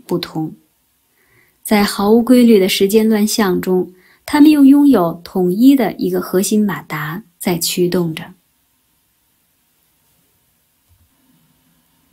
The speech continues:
七脉轮是全息微缩的宇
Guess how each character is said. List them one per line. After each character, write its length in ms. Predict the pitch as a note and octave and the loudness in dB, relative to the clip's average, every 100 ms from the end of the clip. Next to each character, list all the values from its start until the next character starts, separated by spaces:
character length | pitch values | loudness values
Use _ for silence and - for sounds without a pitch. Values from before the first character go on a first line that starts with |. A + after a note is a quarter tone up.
| _ _ _ _ _ | _ _ _ _ _
七 200 | - E4 | -2 2
脉 180 | D4+ C4+ | 4 2
轮 340 | G#3 G3 G#3 | 2 0 0
是 200 | A#3+ A3+ | 0 0
全 320 | G#3 - F#3+ A3+ | -2 -2 0 0
息 240 | - A#3+ | 0 0
微 220 | A#3+ C4 | 4 4
缩 260 | C4 C4+ B3+ | 4 0 0
的 100 | G3 | 0
宇 180 | E3+ | -2